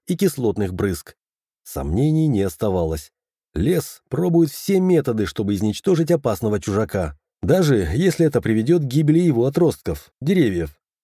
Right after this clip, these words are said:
Интересно, с чего такая враждебность? Уйдя вверх, я едва разминулся с облаком щепок,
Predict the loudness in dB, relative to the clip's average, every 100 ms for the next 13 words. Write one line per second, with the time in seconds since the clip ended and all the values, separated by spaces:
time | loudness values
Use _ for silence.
0 | _ _ -10 -6 -2 -2 -2 -2 -4 -6
1 | _ -12 -2 0 2 0 -2 -2 0 -2
2 | 0 0 0 -4 -10 _ _ _ _ _
3 | _ _ _ _ _ _ -6 -2 0 0
4 | 0 0 0 -6 _ _ -4 0 0 0
5 | 2 2 2 2 2 0 -2 -2 -2 0
6 | 0 -4 -2 -2 -2 -8